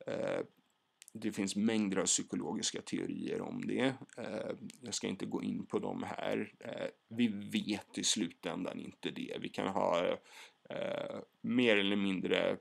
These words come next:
kvalificerade gissningar om varför, eh, Hitler blev en sån här väldig antisemit.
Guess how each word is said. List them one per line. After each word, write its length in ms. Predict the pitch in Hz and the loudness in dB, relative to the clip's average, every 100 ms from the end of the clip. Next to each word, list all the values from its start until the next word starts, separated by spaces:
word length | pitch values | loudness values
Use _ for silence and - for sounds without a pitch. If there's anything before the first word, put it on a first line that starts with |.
| - - | -6 0
kvalificerade 720 | - 101 98 104 104 95 95 | 4 4 4 2 4 4 4
gissningar 720 | 101 101 - 110 107 90 92 | 2 2 4 4 2 2 0
om 200 | 98 98 | -2 -2
varför, 720 | - 123 - - 78 67 104 - _ - | 0 -2 -2 -2 0 0 -4 -14 _ -8
eh, 360 | 95 - 87 - | -6 -2 -2 -2
Hitler 400 | 92 - 90 92 | -4 -4 -4 0
blev 240 | 90 85 | 2 2
en 180 | 82 - | 0 -2
sån 200 | - 95 | -2 -2
här 200 | 92 104 101 | -2 -6 -2
väldig 400 | 101 95 98 92 90 - | 0 0 0 -4 -4 -2
antisemit. 1040 | 113 - 98 - - 95 85 - - - | -2 0 2 4 4 2 -2 -8 -8 -8